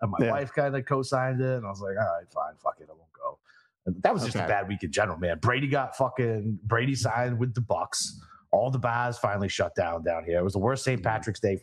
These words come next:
Speaker 1: fucking ever. Brady got traded on that. Fucking <laughs> players got canceled on Thursday.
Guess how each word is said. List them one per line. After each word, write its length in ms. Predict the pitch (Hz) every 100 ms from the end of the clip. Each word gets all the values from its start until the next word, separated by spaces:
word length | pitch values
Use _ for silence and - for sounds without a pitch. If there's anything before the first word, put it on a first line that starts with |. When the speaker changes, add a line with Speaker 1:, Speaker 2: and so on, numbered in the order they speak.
| -
Speaker 1:
fucking 260 | 107 104 85 -
ever. 260 | 87 - - 107
Brady 340 | 87 110 120
got 220 | 120 117
traded 260 | - 110 101
on 140 | 98
that. 300 | 92 90 87 - - _ -
Fucking 380 | 90 - 80 80 _ _ -
<laughs> 80 | 104 - _ _ - - - - - _ _ -
players 240 | 135 123
got 220 | 113 107
canceled 320 | 123 113 104
on 140 | 101 95
Thursday. 560 | 90 87 - 85 82